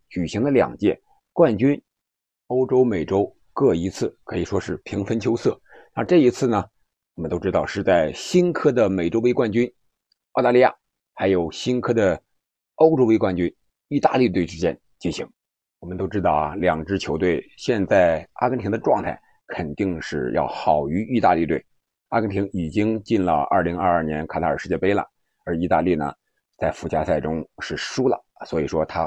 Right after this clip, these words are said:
未能进入二零二二世界杯，这也是对意大利、对全世界球迷的一个遗憾。可以说现在意大利的状态也不是很好，球员呢也不是很齐整，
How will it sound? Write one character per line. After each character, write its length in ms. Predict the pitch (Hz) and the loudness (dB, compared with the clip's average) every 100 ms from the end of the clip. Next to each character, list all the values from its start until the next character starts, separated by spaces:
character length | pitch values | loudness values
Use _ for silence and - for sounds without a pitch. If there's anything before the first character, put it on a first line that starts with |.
| - | -4
未 340 | - 156 135 90 | 0 4 4 4
能 320 | 76 85 101 | 0 -2 -4
进 300 | 131 113 85 | -2 0 0
入 400 | 92 78 65 - _ _ _ _ | 0 0 -2 -8 _ _ _ _
二 140 | - 92 | -2 0
零 140 | 90 | 0
二 140 | 101 110 | -2 2
二 340 | 117 80 - | 4 2 0
世 140 | - 98 | -8 -2
界 120 | 95 | 0
杯， 200 | 107 110 _ _ _ | 2 0 _ _ _
这 200 | - 85 | -2 -2
也 200 | 76 67 | 0 -4
是 120 | - | -6
对 140 | 80 76 | -6 -4
意 140 | 85 | 0
大 140 | 85 | 2
利、 220 | 80 90 - _ | 2 0 -4 _
对 160 | - 82 | -4 -4
全 240 | - 85 | -4 -6
世 100 | 90 | -6
界 160 | 107 95 | -2 -2
球 180 | - 87 | 0 -4
迷 140 | 82 | -4
的 100 | 80 | -2
一 120 | 78 | -2
个 100 | 80 | -2
遗 160 | 76 76 | -4 -6
憾。 180 | - - _ _ _ _ - | -8 -10 _ _ _ _ -8
可 100 | 110 | -4
以 40 | |
说 120 | 104 | -2
现 260 | 113 160 135 | -2 0 4
在 320 | 151 120 98 - - - | 6 6 4 -2 -20 -4
意 120 | 139 | 4
大 120 | 139 | 4
利 120 | 135 | 4
的 120 | 123 107 | 2 0
状 320 | - 196 123 | 4 2 2
态 140 | 92 | -2
也 100 | 78 | -4
不 120 | 78 | -4
是 60 | 87 | -4
很 160 | 87 82 | -6 -8
好， 200 | - - _ | -10 -16 _
球 360 | - - 127 147 | -10 0 2 4
员 200 | 95 110 | 4 2
呢 160 | 120 | 0
也 160 | 90 78 | 0 -2
不 140 | 69 | -2
是 80 | 98 | -6
很 160 | - 71 | -6 -8
齐 180 | - 120 | -4 -4
整， 160 | - | -4